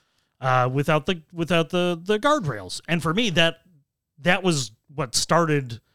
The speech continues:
me into that side of things, was being able to go to a legal dispensary and having that, you know, then, you know, driving through other states, you know, that was in Seattle, was one of the first places.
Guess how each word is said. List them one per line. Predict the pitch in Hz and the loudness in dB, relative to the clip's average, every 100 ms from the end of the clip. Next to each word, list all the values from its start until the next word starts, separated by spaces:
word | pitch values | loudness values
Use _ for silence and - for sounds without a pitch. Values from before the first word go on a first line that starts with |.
| _ _ _ | _ _ _
me | 151 156 | -6 -6
into | 123 185 220 - 135 | -4 -4 -4 -4 -2
that | 123 - | -4 -2
side | 131 113 | -4 -6
of | - | -6
things, | 220 202 120 | -6 -4 -6
was | 120 120 117 - - _ _ _ | -6 -4 -2 -2 -4 _ _ _
being | 151 151 | -6 -2
able | 147 | -2
to | 127 | -2
go | 123 165 | 2 4
to | 135 | 4
a | 123 | -4
legal | 120 160 147 123 | -4 -4 -6 -8
dispensary | 104 117 - 247 - 101 - _ _ _ _ - | -6 -4 -2 -2 -4 -6 -16 _ _ _ _ -6
and | 139 135 127 123 - - _ | -2 0 0 -4 -8 -10 _
having | - 165 160 143 | -2 0 0 0
that, | 131 127 - _ | 0 -2 -6 _
you | 151 | -4
know, | 131 117 | -4 0
then, | 147 143 135 - _ _ _ - | 2 2 0 -6 _ _ _ -8
you | |
know, | 139 117 | -4 -4
driving | 104 127 127 147 | 0 2 2 -2
through | - 156 | 0 0
other | 180 | 2
states, | - 247 147 - - | 2 0 2 0 0
you | 139 | -4
know, | 120 | -4
that | 123 | -2
was | 131 131 | -2 -4
in | |
Seattle, | 123 147 156 135 | -2 0 0 0
was | 123 117 | -4 -6
one | 117 | -8
of | |
the | 104 | -6
first | 151 208 | -4 -4
places. | 147 127 113 98 92 | -4 -4 -6 -8 -10